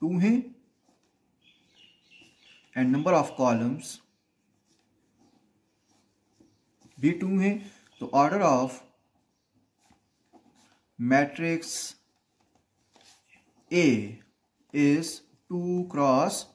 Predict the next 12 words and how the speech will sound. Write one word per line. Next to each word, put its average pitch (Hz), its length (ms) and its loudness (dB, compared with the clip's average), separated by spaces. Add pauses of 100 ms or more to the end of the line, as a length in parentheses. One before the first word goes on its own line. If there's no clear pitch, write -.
(160)
two, 170 120 0 (720)
ठीक 120 160 -8
है, 190 100 -4 (640)
जो 143 140 2
कि 165 140 -2 (520)
number 139 260 -2
of 147 160 -4
rows 165 320 0
and 131 140 0
number 135 180 -2
of 135 160 -8
columns 131 480 -2